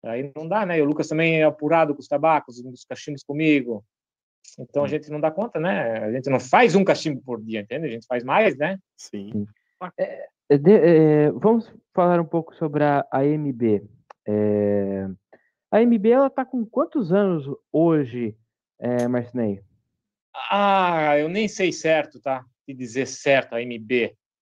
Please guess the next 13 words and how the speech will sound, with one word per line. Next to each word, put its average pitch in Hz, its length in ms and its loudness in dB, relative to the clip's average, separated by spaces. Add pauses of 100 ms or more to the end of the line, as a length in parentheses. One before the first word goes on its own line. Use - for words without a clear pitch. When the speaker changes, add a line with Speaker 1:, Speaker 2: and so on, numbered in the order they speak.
(300)
Speaker 1:
Porque, 127 1080 -4
cara, 135 220 4
sempre 180 340 -2
mexi 156 260 -2
com 143 120 -10
cachimbo. 139 580 -4 (1160)
Então, 123 1080 0 (1400)
então 139 300 2
Speaker 2:
É. 156 40 4
Speaker 1:
antes 143 120 2
era 151 280 2
M 165 220 0
M 156 60 -12